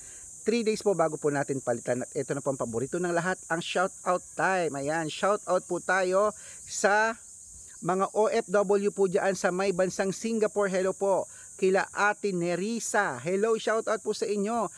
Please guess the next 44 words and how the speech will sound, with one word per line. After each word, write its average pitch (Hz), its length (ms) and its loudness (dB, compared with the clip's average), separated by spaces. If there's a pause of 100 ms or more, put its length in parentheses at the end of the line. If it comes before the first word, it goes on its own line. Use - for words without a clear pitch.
(200)
Sir 190 240 0
Red, 180 240 0
nakakalabas 165 560 0
lang 151 80 -4
po 147 160 -4
kami 147 240 -2
dito. 147 160 -4
Nakikita-kita 131 880 -6
po 127 80 -8
kami 123 320 -6
ng 120 160 -6
aming 127 320 -6
mga, 120 240 -6 (480)
ah, 107 800 -8
ka-O 131 320 -2
F 135 160 -4
W 147 480 -2
kapag 127 400 -6
ka 117 320 -6 (560)
every 120 400 -2
Sunday 107 400 -4
po. 107 160 -4
Hello 160 320 -2
po, - 160 -6
shout 170 240 2
out 165 80 -2
po 170 160 -8
sa - 80 -4
inyo. 175 160 -2
Marami 156 320 -2
po 156 160 -6
kaming 151 160 -4
followers 147 400 -2
dyan. 160 240 -4
Singapore, 151 400 -2
napatamo 139 560 -2
ko 139 80 -2
na 139 160 -2
yata 131 160 -4
kay 139 160 -2 (400)
Magnum 139 560 -2
ba 131 80 4
yun? 190 240 0 (160)
Sa 131 400 0